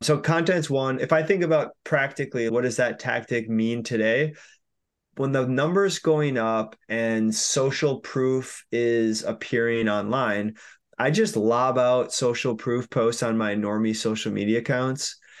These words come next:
and say, "Oh, look, Swan just hired Dellavedova,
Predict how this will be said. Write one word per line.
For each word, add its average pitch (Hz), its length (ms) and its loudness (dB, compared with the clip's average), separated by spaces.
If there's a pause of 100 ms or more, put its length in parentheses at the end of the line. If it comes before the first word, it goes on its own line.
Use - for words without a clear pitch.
(380)
and 120 280 0
say, 123 380 4
"Oh, 135 220 2
look, 135 440 0 (1080)
Swan 131 400 0
just 131 220 -2
hired 123 420 2
Dellavedova, 117 680 2